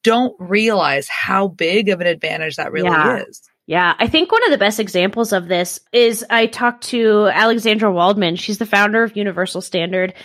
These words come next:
Speaker 2: Their retail stores are actually just showrooms. They don't have product in there. And this is another trend we're seeing that's happening a lot in retail. They don't actually have product. They just go, you can go in and you get a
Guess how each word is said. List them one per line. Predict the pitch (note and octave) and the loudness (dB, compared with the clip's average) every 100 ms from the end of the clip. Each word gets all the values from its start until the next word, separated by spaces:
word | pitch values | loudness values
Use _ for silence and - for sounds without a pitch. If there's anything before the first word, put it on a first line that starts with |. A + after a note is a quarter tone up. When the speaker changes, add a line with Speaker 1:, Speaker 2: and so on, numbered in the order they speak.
| - - - | -20 -10 2
Speaker 2:
Their | B3 F#4 | 4 4
retail | B3+ B3 C4+ B3+ | 2 0 0 0
stores | B3 A3 A3 A3 | -2 -2 0 0
are | G3 | 0
actually | D3+ G3 - G#4 | 0 0 0 -2
just | C4 - | -2 -8
showrooms. | - G3 F#3 - - G3+ | -4 -2 -2 -10 -16 -6
They | G#3 | -4
don't | A3+ B3+ - | 0 0 0
have | - A#3 A3 G#3+ | 0 2 0 -4
product | - G#3 G#3+ G#3+ | 0 2 2 0
in | G#3 | -4
there. | G3+ G3 | 0 0
And | E3 G3+ | -2 -2
this | A3 | -4
is | C#4+ | -6
another | C#4 A3+ A#3 | -4 -2 -2
trend | A#3 A#3 | -2 -4
we're | G#3+ | -4
seeing | F#3+ A#3+ B3+ | -4 -4 -4
that's | G#3+ - | -6 -4
happening | G3 - F#3+ | -6 -6 -6
a | F#3+ | -2
lot | F#3 G3+ | -2 -4
in | |
retail. | F#3+ G#3+ F3 E3+ - - _ | -8 -4 -2 -4 -8 -20 _
They | A#3 | 2
don't | F4+ G#4 | 4 2
actually | G#4 F4+ | 2 -2
have | B3+ B3 B3 - | 0 0 -2 -6
product. | - A#3+ - - - - _ - | -2 -2 -2 -10 -20 -20 _ -2
They | A#3+ | 0
just | G#3+ D4 C#4+ - | 2 0 -2 0
go, | B3+ B3 | 2 4
you | B3+ | 2
can | B3+ C4 | 2 0
go | A3 B3+ | 4 4
in | B3 F#3 A#3 | 4 2 0
and | A3+ | -4
you | A3+ | -4
get | |
a | A#3 | -2